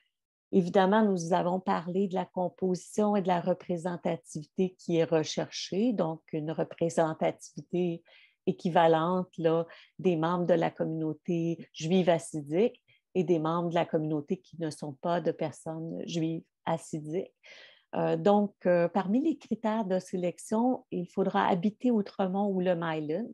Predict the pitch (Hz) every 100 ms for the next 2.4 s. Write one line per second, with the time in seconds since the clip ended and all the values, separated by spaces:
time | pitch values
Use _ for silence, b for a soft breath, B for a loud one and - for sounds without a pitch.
0 | - b b b _ - 180 170 - 170
1 | 165 - 165 - 147 160 226 311 b b
2 | b b - 202